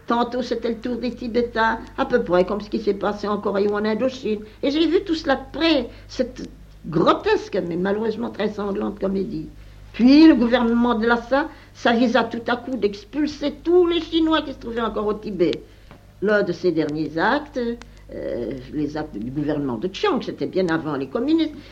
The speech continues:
ce, avait été d'affirmer ses prétentions sur le Tibet encore. Et les membres de la mission qu'il avait envoyée à Lhasa s'y attardaient encore lorsqu'on leur enjoignit de quitter le Tibet par la frontière sud,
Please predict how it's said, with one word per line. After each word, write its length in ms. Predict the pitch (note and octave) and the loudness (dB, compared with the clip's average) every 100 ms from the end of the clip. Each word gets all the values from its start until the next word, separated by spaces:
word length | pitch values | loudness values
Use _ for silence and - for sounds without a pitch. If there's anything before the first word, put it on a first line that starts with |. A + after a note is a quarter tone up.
| - | -12
ce, 600 | - A#3 D4+ D#4 C#4 C4 - | -8 -6 -2 2 4 4 4
avait 200 | C#4 C#4+ | 2 2
été 160 | E4+ | -2
d'affirmer 580 | C4 B3 - C#4 D4+ D#4+ | 0 0 0 0 2 0
ses 160 | C#4+ A3+ | 0 -2
prétentions 760 | G3 G#3+ G#3+ G#3+ G#3 - G3+ | -2 -4 -2 -2 -4 -4 -4
sur 200 | - C#3+ | -4 -4
le 100 | C3+ | -6
Tibet 340 | - A3+ D#3+ C#3 | -4 -2 0 0
encore. 520 | G3 E3 A#2+ - - - - - - - | 0 -2 -2 -4 -16 -20 -20 -20 -20 -6
Et 160 | F#3+ F3 | -2 4
les 120 | F#3 | 4
membres 460 | F#3+ C4 B3+ G3 E3 | 6 2 0 -2 -2
de 100 | D#3+ | 2
la 140 | D#3+ | 2
mission 380 | F3+ F#3 - F#3 | 2 -2 -4 -4
qu'il 160 | - D#3 | 0 -2
avait 280 | C#3+ D3+ | -2 -6
envoyée 600 | D#3+ D#3+ F#3 A3 C4 B3 - | -6 -4 -2 -2 -2 -4 -2
à 80 | |
Lhasa 420 | D#3+ F3 - C4 C4 | -2 -2 -4 -4 -4
s'y 180 | - G3 | -2 -4
attardaient 480 | F#3+ E3 D#3+ D#3+ | -2 -4 -2 -4
encore 500 | F#3 A#3+ A#3 D4+ D4+ - - - | -4 -6 0 0 0 -4 -16 -6
lorsqu'on 360 | - G#3+ - A#3 | 0 0 0 4
leur 180 | A3 G#3 | 4 4
enjoignit 560 | A3+ F#3+ A#3 B3 D4 | 2 2 2 2 2
de 80 | A3 | -2
quitter 280 | A3 B3 C4 | -6 -6 -8
le 100 | B3 | -8
Tibet 380 | - A3 G#3+ E3 | -10 -4 0 0
par 260 | - F3+ | -2 -2
la 100 | E3+ | -2
frontière 440 | F3 F3 E3+ E3+ - | -2 -6 -4 -4 -6
sud, 300 | - D4 | -2 -4